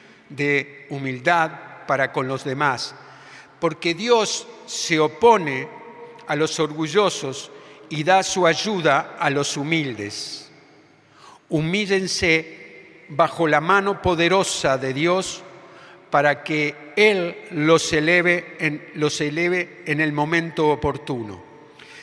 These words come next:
Descarguen en Él todas sus inquietudes,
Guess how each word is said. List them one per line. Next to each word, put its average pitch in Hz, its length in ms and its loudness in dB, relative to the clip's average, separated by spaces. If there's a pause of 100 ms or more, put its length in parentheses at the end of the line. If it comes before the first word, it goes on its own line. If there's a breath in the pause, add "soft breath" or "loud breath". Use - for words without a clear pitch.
(120 loud breath)
Descarguen 185 640 0
en 175 140 2
Él 220 760 -2
todas 240 580 2
sus - 400 -8
inquietudes, 160 1120 -6